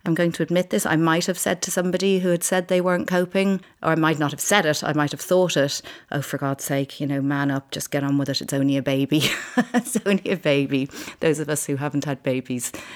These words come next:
it's only a baby. But this, you know, th-, this, this experience really did teach me that empathy. Having said, and, and I am a better person because of it, and I started Net Mums because of it, and I started Channel Mum because of it,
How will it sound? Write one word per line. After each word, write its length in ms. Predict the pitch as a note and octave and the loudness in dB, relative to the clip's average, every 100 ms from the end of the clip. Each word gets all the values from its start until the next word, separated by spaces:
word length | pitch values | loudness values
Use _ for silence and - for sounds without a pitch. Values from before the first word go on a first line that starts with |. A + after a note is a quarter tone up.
| - | -10
it's 160 | C#3 C#3 | -8 -2
only 340 | C3+ C3+ B2+ | -2 0 -4
a 60 | B2+ | -4
baby. 500 | C3 C3 B2 A#2 B2+ - - | -4 -4 -4 -8 -10 -18 0
But 180 | F#3 F3 | 2 4
this, 300 | F#3 F3 - | 4 2 2
you 80 | F#3+ | 4
know, 80 | E3 | 4
th-, 160 | F3+ | 2
this, 220 | F3 E3+ - | 4 2 2
this 240 | F3+ E3+ | 0 0
experience 600 | E3 - E3 D#3+ D3 D#3 | -2 2 4 6 4 2
really 260 | D3+ D3+ D3+ | 0 2 2
did 180 | D3+ C#3+ | 0 0
teach 320 | D#3+ D3 - | -2 -2 0
me 120 | C#3+ | 2
that 160 | C#3+ D3 | 2 2
empathy. 580 | D3+ D3+ D3 C3 C3+ - - - - | 2 0 -4 -4 -4 -6 -18 -20 -20
Having 280 | - F#3 F#3 | 0 2 2
said, 160 | E3+ - | 0 2
and, 140 | E3+ F3 | 4 4
and 100 | F3+ | 6
I 80 | |
am 200 | E3 D#3+ | 6 4
a 40 | E3 | 2
better 180 | D3+ D3 | 0 0
person 340 | - D3 - | 0 0 0
because 340 | C#3+ D#3 D3 | -2 0 -2
of 60 | D3 | 0
it, 140 | D#3+ D#3+ | -2 2
and 120 | E3+ | 2
I 40 | E3+ | 2
started 360 | - D3 D3 | 0 0 0
Net 180 | E3 - | -2 0
Mums 220 | D3+ D3+ | 2 2
because 280 | - D#3 C#3+ | 0 -2 0
of 60 | D#3 | 0
it, 100 | D3+ | 0
and 140 | E3 | 2
I 40 | D#3+ | 2
started 360 | D3+ D#3 D3+ | 2 0 0
Channel 240 | - D#3 D3 | -4 0 2
Mum 240 | C#3+ D3 | 4 2
because 260 | D3 - C#3 | 0 -4 -2
of 80 | D3 | 0
it, 240 | D3 - | 0 -2